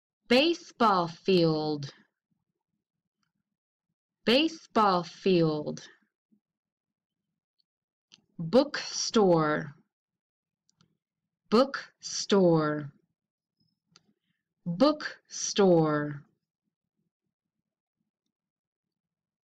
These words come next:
Bus station. Bus station. Bus station.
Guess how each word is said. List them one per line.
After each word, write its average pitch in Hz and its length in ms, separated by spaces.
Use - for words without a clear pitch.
Bus 240 380
station. 151 1120
Bus 262 400
station. 160 1200
Bus 240 800
station. 156 1040